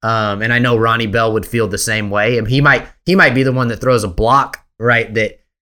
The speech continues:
that opens up the play that wins the game, the way that he blocks. But, um, I just have a little feeling he's gonna do something special.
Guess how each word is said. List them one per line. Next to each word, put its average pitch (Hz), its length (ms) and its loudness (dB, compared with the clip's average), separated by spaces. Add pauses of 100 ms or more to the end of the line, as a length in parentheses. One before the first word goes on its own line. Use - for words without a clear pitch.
(100)
that 110 240 0
opens 113 400 0
up 139 200 0
the 117 80 -6
play 107 260 0
that 98 140 -6
wins 101 240 -8
the 101 80 -10
game, 101 260 -6
the 104 100 -4
way 110 160 0
that 98 140 -6
he 107 100 -6
blocks. 104 540 0
But, 104 320 -4 (300)
um, 104 180 -4
I 151 80 2
just - 160 -4
have 233 140 0
a 208 40 2
little 190 200 2
feeling 117 420 -2
he's 104 160 -6
gonna 110 160 -6
do 104 140 -8
something 90 220 -8
special. - 520 -8